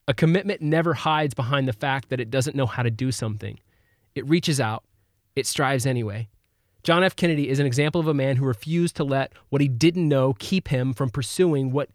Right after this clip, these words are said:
he knew must happen. When I asked Nikki to marry me, I didn't know how to be a great husband. There were plenty of good examples around me, sure, but I'd never done it before. That didn't stop me.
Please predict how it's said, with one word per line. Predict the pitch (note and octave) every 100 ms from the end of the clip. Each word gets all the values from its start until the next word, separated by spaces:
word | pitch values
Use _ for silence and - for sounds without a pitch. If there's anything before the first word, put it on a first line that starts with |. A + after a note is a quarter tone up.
| _
he | - G3 F3+
knew | F3 F3+ D#3+
must | C#3 D3 C#3+
happen. | - B2+ A#2+ G#2+ A#2+ - - _ _ - _ -
When | E3
I |
asked | F3+ -
Nikki | F#3 F3+
to |
marry | C#3+ C#3+ E3
me, | E3+ F#3 _ _ _ _ _
I | D#3+
didn't | F#3 E3+
know | E3
how | C#3
to | D3+
be | C#3+
a | C3+
great | C#3+ C3+
husband. | - B2 A2 A2 - _ _ _ _
There | D#3
were | E3
plenty | - F#3 F#3+ F3+
of | C#3+
good | D#3+
examples | B2 D3+ C#3+ D#3
around | B2+ C3 D3+ D#3+
me, | D#3+ D#3 E3 _ _ _ _ _ _ _ -
sure, | - D3+ G#2 G#2+
but | D3+
I'd | D3+ D3+
never | E3+ F3
done | D#3+ C#3+
it | B2+
before. | G#2+ A#2 G#2+ - _ _ _ _ -
That | D3+
didn't | F3+ D#3+
stop | - D3 -
me. | A2+ B2